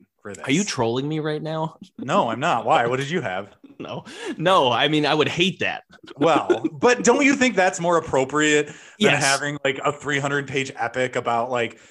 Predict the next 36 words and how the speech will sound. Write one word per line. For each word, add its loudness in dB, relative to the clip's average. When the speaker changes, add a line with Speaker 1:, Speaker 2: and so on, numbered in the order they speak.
Speaker 1:
Mister -4
Mistopheles, -6
you -8
know, -6
wanting -6
to -16
fuck -10
Victoria -10
or -10
Speaker 2:
Yeah, 0
Speaker 1:
whatever? -10
Speaker 2:
right, -2
right. -14
I -8
guess -12
when -14
you -12
put -8
it -12
like -16
that, -14
yeah. -4
So 0
mine 2
is 2
basically, 0
we, 0
we -2
kinda 0
touched -2
on -4
it. -14
Imagine 0
a 2
reincarnated 2
cat, -4